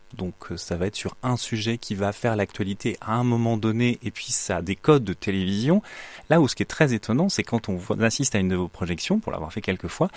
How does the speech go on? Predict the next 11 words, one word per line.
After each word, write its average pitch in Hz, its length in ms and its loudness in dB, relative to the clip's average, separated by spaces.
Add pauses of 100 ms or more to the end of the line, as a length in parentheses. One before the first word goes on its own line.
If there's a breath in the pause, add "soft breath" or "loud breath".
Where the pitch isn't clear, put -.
(180 loud breath)
c'est - 140 0
qu'on 113 160 4
découvre 143 460 4 (200 loud breath)
des 92 100 -4
formats 127 360 2
différents, 110 500 -2
des 92 120 -4
regards 120 400 0
différents, 117 340 0
des 120 120 4
sujets 135 580 4